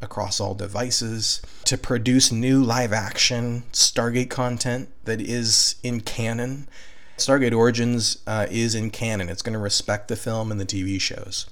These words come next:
It's not a, a reboot of the universe like the, the Devlin Emmerich movies were going to be.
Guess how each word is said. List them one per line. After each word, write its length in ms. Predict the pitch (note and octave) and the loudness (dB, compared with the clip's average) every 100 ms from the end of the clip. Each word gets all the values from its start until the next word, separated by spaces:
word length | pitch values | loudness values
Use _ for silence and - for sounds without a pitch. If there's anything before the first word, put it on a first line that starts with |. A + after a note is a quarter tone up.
| - - - - - | -12 -14 -14 -14 -10
It's 260 | G#2 G2+ - | -6 -4 -4
not 400 | G#2 G#2 G#2 G#2+ | -2 0 0 2
a, 300 | G#2 G2+ - | 4 2 0
a 80 | G#2+ | -2
reboot 640 | G2+ G2+ A#2 A2 G#2+ G#2 | -2 2 2 2 0 0
of 160 | G2+ F#2+ | -4 -4
the 80 | F#2+ | -4
universe 720 | F#2+ F2+ E2 - - - - - - - | -4 -6 -8 -6 -4 -4 -4 -12 -14 -6
like 280 | G#2 G2 G2 | -2 0 -2
the, 280 | - G2+ F#2+ | -2 0 0
the 160 | G2 | 0
Devlin 460 | G#2 A2 G2 G2 F2+ | 0 2 0 -2 -4
Emmerich 360 | G#2 G2+ F#2 - | -4 -2 -2 -2
movies 420 | G2 G2 F#2+ - | -2 -2 -2 -6
were 80 | - | -8
going 220 | F#2 D#2 | -10 -10
to 80 | G2 | -12
be. 200 | - | -12